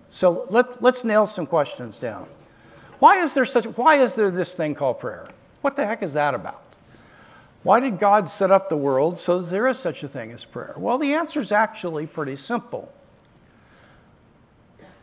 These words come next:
How do people work together in a, in a unique way? They work together by talking to one another.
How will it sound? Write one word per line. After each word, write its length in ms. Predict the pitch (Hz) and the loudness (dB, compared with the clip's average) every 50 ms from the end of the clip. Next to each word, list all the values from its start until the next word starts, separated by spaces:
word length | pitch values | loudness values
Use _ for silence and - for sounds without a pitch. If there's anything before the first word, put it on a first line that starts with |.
| _ - _ _ _ _ _ _ _ - | _ -20 _ _ _ _ _ _ _ 0
How 180 | - 262 302 | 4 6 6
do 100 | 330 330 | 6 4
people 380 | 330 - 262 262 254 262 240 196 | 0 -2 -2 -2 0 0 0 2
work 280 | 185 196 196 190 - | 2 0 0 0 -8
together 580 | - 180 147 139 127 120 110 - - - - - - - - - - _ _ - | -10 -6 -4 -4 -6 -6 -8 -12 -16 -16 -18 -20 -20 -20 -20 -20 -20 _ _ -14
in 360 | - - 240 - - 185 180 | -14 -14 -12 -8 -8 -4 -4
a, 40 | 175 | -4
in 200 | 156 156 170 170 | -4 -4 -2 -2
a 40 | 165 | -2
unique 420 | 151 147 160 156 156 151 143 - | -2 -2 -2 -2 -2 -4 -4 -6
way? 440 | 139 127 123 117 - - - - 143 135 | -8 -8 -8 -8 -8 -12 -14 -16 -10 -6
They 160 | 160 165 156 | -4 -4 -4
work 440 | 139 151 190 233 277 302 285 - - | -4 0 2 2 2 2 0 -8 -8
together 440 | 240 180 151 151 135 123 135 151 165 | -10 -6 -2 -4 -4 -2 -4 -6 -6
by 240 | 147 139 160 170 | -4 -2 -4 -4
talking 460 | 160 - - 226 214 196 202 180 135 117 | -4 -2 0 0 0 0 -2 -8 -8 -8
to 60 | 113 | -10
one 180 | 107 104 101 | -10 -12 -14
another. 380 | 98 92 98 92 - - - | -12 -12 -12 -12 -12 -14 -20